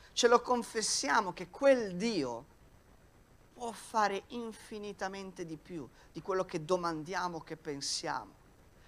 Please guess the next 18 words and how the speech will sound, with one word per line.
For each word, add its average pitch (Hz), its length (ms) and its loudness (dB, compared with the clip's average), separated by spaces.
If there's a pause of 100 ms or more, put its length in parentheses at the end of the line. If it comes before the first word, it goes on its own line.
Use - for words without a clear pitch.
(140)
E 180 60 2
lo 214 140 6
dichiariamo 196 500 2
a 185 60 -2
noi 180 180 -8
stessi - 560 -6
quando 156 220 -8
ti 165 100 -12
senti 175 320 -6
scoraggiato, 151 840 -4 (280)
quando 170 200 -10
dici: 165 160 -6
"Ma 170 120 -10
caspita, 180 400 -6
io 208 140 -2
avevo 156 220 -6
progettato 185 640 -6
tutto, 180 360 -8